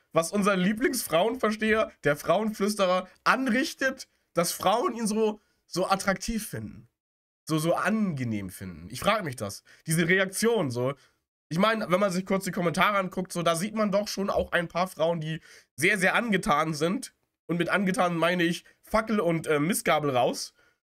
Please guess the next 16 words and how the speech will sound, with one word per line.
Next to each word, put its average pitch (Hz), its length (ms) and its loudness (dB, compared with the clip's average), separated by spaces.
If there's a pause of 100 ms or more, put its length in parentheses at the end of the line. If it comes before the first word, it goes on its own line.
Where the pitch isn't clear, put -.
von 190 160 2
seiner 196 220 2
Rhetorik. 196 420 -2 (260)
Aber 233 140 4
ich 226 80 0
find's - 220 0
natürlich, 233 280 0
wir 220 80 2
müssen 233 140 0
das 202 120 -2
wieder 185 300 2
einmal 185 180 4
kurz 170 200 0
abholen, 170 400 0
einmal 165 260 2
einordnen. 120 560 2